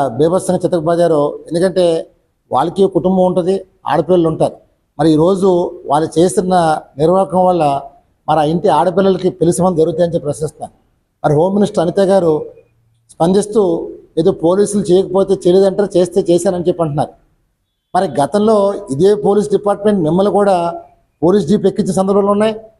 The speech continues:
ఇంట్లో నిబంధన సంబంధాలు ఉన్నాయి. మరి నాడు కూడా మీకు జరిగింది. అంటే మీకు జరిగింది ఇప్పుడు జరుగుతుందంటే, అంటే ప్రభుత్వాలు మారినా ఏ పార్టీ అధికారం వచ్చినా సామాన్యులను ఇబ్బంది పెడతాం,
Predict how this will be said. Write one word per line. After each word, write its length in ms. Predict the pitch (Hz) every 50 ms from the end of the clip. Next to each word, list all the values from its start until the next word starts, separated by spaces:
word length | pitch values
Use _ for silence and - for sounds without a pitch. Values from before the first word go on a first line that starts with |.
| _ _ _ _ _ _ _ _ _ - 156
ఇంట్లో 160 | 147 - 214 196
నిబంధన 240 | 180 185 196 170 196 190
సంబంధాలు 260 | 190 185 202 196 196 202
ఉన్నాయి. 160 | 208 214 220 - - - _ _ _ -
మరి 120 | 143 151 139 120
నాడు 220 | 113 127 170 185 - 208
కూడా 140 | 214 226 226 220
మీకు 160 | 208 208 196 202
జరిగింది. 300 | 208 202 208 196 156 104 85 - - - - _ _ _ -
అంటే 160 | 160 156 208 196 185 180 190 196 180 - - - - 123 131
మీకు 160 | 147 190 208 185
జరిగింది 340 | 220 214 220 214 214 208 214 220 226 214
ఇప్పుడు 180 | - - 196 190
జరుగుతుందంటే, 500 | 202 214 208 208 214 214 208 208 214 202 185 180 190 185 - - _ _ _ _ _ _ _
అంటే 100 | - 190 151 -
ప్రభుత్వాలు 460 | 156 160 196 190 - 220 214 214 208 185 165
మారినా 300 | 170 190 202 196 226 208 180 - - 127 156
ఏ 40 | 185 190 190
పార్టీ 220 | 208 196 202 196 208 190
అధికారం 240 | 185 185 196 208 202 196
వచ్చినా 220 | 196 190 208 208 180 127 - - - _ _ _ _ _ _ _ _ - -
సామాన్యులను 560 | 143 143 151 190 208 214 214 208 214 208 214 175
ఇబ్బంది 200 | 147 202 214 185 190
పెడతాం, 280 | 190 190 - 208 190